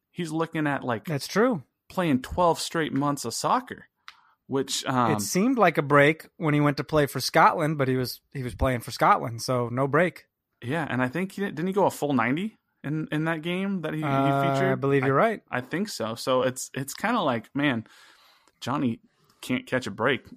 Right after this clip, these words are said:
Speaker 1: literally. Um, and I think Peter
Speaker 2: I just
Speaker 1: wa-,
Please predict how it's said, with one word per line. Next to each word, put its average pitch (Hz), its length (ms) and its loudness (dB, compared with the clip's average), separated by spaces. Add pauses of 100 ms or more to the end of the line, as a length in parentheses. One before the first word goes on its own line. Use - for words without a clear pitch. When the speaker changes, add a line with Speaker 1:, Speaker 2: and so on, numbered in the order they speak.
(120)
Speaker 1:
literally. 107 560 -2 (180)
Um, 107 460 -4 (1120)
and 113 100 -4
I 110 60 -4
think 160 240 -6
Peter 160 240 -2
Speaker 2:
I - 40 2
just - 340 0
Speaker 1:
wa-, - 260 -20